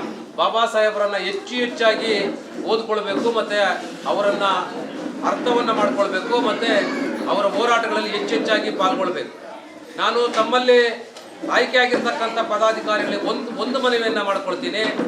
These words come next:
ಯಾವುದೇ ಕಾರಣಕ್ಕೂ ಸಹ ಚಳುವಳಿಯಲ್ಲಿ ಒಂದು ಕಡೆ ಅವಕಾಶ ಸಿಕ್ಕಿದಾಗ ತಾವು ಅವಕಾಶವನ್ನ ಉಪಯೋಗಿಸ್ಕೊಂಡು ಹೋರಾಟಗಳನ್ನ ಮಾಡಬೇಕು. ಮತ್ತೆ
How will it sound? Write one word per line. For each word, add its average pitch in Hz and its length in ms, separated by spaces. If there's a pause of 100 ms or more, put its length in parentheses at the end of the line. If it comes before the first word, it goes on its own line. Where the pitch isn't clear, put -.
(1040)
ಯಾವುದೇ 262 360
ಕಾರಣಕ್ಕೂ 247 580
ಸಹ 240 480 (100)
ಚಳುವಳಿಯಲ್ಲಿ 226 1040 (340)
ಒಂದು 247 180
ಕಡೆ 247 280 (420)
ಅವಕಾಶ 220 360
ಸಿಕ್ಕಿದಾಗ 214 580 (600)
ತಾವು 214 440 (420)
ಅವಕಾಶವನ್ನ 233 680
ಉಪಯೋಗಿಸ್ಕೊಂಡು 208 680
ಹೋರಾಟಗಳನ್ನ 185 580
ಮಾಡಬೇಕು. - 720 (420)
ಮತ್ತೆ 240 580